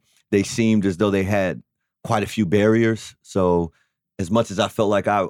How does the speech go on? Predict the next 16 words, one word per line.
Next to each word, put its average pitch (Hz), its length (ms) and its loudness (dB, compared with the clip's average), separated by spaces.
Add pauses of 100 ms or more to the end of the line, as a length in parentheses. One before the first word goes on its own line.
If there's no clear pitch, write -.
you 110 100 -6
know, 98 80 -2
I 98 80 0
was 98 160 -6
talented 120 480 -4
enough 110 360 0
that 98 120 -2
I 95 100 -2
could 110 140 -8
have 104 140 -6
my 101 140 -4
own 101 260 -4
M 107 160 -4
T 110 160 -4
V 95 160 -2
special, 107 580 -4